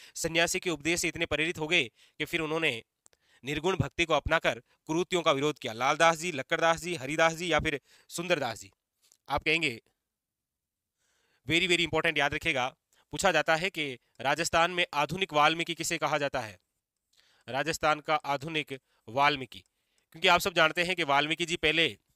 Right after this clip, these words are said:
डाकू थे, आगे चलकर संत बने। ऐसे ही हमारे राजस्थान में एक संत हैं जिनका नाम है संत हरिदास जी, याद रखिएगा,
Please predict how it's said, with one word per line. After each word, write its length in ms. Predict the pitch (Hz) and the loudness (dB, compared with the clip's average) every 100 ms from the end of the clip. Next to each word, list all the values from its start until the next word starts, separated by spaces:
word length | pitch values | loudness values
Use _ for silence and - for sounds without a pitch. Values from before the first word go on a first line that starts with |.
| _ _ _ _ | _ _ _ _
डाकू 300 | 131 160 190 | -2 0 0
थे, 120 | 196 | 0
आगे 220 | 208 160 180 | 2 4 2
चलकर 280 | 170 170 | 0 -2
संत 180 | 170 151 | -4 -4
बने। 200 | 120 107 - _ _ | -10 -12 -18 _ _
ऐसे 220 | 175 185 208 | 0 2 2
ही 140 | 214 | 2
हमारे 260 | 175 160 160 | 2 4 4
राजस्थान 420 | 139 147 156 165 | 2 0 0 2
में 100 | 165 | 0
एक 80 | 143 | -2
संत 200 | 160 151 | -6 -4
हैं 240 | 160 113 - _ _ | -4 -4 -8 _ _
जिनका 220 | 135 151 139 | -10 -2 0
नाम 200 | 139 143 | 0 -2
है 120 | 143 110 _ _ _ - | -4 -4 _ _ _ -6
संत 260 | 170 170 | -6 -2
हरिदास 440 | 139 135 151 143 127 | -4 -2 2 2 2
जी, 100 | 120 | -8
याद 160 | 110 | -10
रखिएगा, 340 | 101 107 - | -14 -20 -20